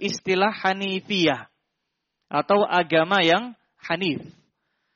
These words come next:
Agama yang hanif ini adalah agamanya Nabi Ibrahim. Kata beliau rahimahullah, "Millatu Ibrahim." Agamanya Nabi Ibrahim alaihi salatu wassalam.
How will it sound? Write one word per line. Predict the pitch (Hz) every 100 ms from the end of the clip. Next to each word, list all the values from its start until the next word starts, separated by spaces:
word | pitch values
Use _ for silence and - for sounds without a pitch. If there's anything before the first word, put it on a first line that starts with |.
| _ -
Agama | 143 196 214 196
yang | 185
hanif | - 185 190 175
ini | 170 165 208 277 294 -
adalah | 165 156 196 196 170
agamanya | 156 156 170 175 190 247 254 -
Nabi | 165 156 175 196
Ibrahim. | 220 208 262 196 123
Kata | - 151 156 151 147
beliau | - 143 165 190
rahimahullah, | 170 175 160 156 156 240 190
"Millatu | 165 175 170 233 240
Ibrahim." | 190 175 160 151 143 156 127 113
Agamanya | 151 151 151 175 185
Nabi | 160 147 160 214 _ _ _ _ -
Ibrahim | 147 151 147 170 147
alaihi | 139 151 170 170 247 262 - -
salatu | 156 165 165 165 156
wassalam. | 151 151 147 143